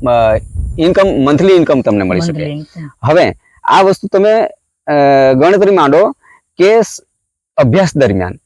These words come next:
Speaker 2: હા.
Speaker 1: સારામાં સારો તમે અભ્યાસ કરો,
Speaker 2: હા.
Speaker 1: બરાબર? અને વર્ષો તમે એમાં, અ,
Speaker 2: સમય
Speaker 1: સ-,
Speaker 2: આપો.
Speaker 1: સમય આપો, સમર્પિત કરો, ત્યારે તમારી ઇન્કમ પચાસ હજાર ઇન-,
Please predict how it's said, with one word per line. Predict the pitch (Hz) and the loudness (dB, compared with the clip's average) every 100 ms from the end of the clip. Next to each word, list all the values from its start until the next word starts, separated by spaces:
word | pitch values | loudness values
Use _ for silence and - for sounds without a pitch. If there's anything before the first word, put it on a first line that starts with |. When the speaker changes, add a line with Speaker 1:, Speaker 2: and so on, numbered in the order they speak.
| _ | _
Speaker 2:
હા. | 165 | -8
Speaker 1:
સારામાં | 160 143 135 185 220 233 | -4 0 0 2 2 0
સારો | - 175 185 | 2 2 2
તમે | 185 180 | 0 0
અભ્યાસ | 160 104 151 - | 0 0 0 0
કરો, | - 135 135 - _ | -2 0 0 -2 _
Speaker 2:
હા. | 165 156 147 | -6 -4 -4
Speaker 1:
બરાબર? | 143 170 226 240 | 0 2 2 0
અને | 165 170 | -2 -2
વર્ષો | 196 143 147 - 214 | 2 2 0 0 0
તમે | 208 185 190 202 | 0 0 0 -2
એમાં, | 147 156 180 196 196 127 - - - | -2 0 0 -2 -4 -8 -12 -20 -8
અ, | 127 123 123 | -2 0 0
Speaker 2:
સમય | 123 180 175 | -2 -2 -2
Speaker 1:
સ-, | 151 | 0
Speaker 2:
આપો. | 160 139 | 0 0
Speaker 1:
સમય | 151 147 180 | 0 2 2
આપો, | 151 165 170 | 2 2 0
સમર્પિત | 143 139 165 190 | 0 -2 0 -2
કરો, | - 127 143 175 - - _ | -2 0 0 -2 -8 -20 _
ત્યારે | 139 156 196 | 0 0 2
તમારી | 180 165 170 190 - - | 0 0 2 0 -2 -2
ઇન્કમ | 156 160 151 | -2 0 0
પચાસ | - 127 175 190 175 | 0 0 0 0 0
હજાર | 156 185 | 0 2
ઇન-, | 175 175 - | 0 -4 -8